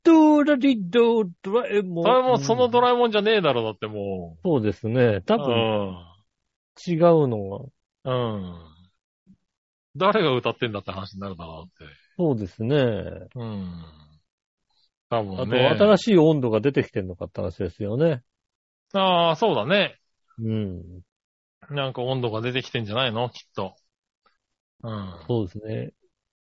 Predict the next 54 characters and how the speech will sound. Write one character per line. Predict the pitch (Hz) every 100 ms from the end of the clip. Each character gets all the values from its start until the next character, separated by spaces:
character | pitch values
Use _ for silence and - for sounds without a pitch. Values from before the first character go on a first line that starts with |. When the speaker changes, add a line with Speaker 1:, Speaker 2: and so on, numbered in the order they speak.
| _ -
Speaker 1:
エ | 135
ヴ-、 | 147 -
エ |
ヴ | 156
ァ | 156 151
ン |
ゲ | 143 147
リ | 147
オ | 139
ン | 139
温 | 131
度 | 104
が | 90
出 | 101
て | 101
き | 85
て |
る | 78 92
ね、 | 90
き | -
っ |
と | 98
ね。 | 107 120 _ _ _ _ _ _
Speaker 2:
<laughs> | _ _ _ _ _
な | 220 285
ん | - 240
で、 | 135 104 _ - - - - -
な | 339
ん |
で | 359
わ | 160 175
ざ | 165 143
わ | 123
ざ | 117
エ | 123
ヴ |
ァ | 127 135
ン |
ゲ | 135 135
リ | 131
オ | 107
ン | 98
な | 92
の | 98 95
ね。 | 92 90 _ -
<laughs> | - -
ア | 110 -
ニ | 139 120
メ | 101 92
で。 | 90 113 104 - - 185 - _ _ _ - - - _ _
ね | 117
え。 | 147
Speaker 1:
<laughs> | 160 151
何？ | 135 123 120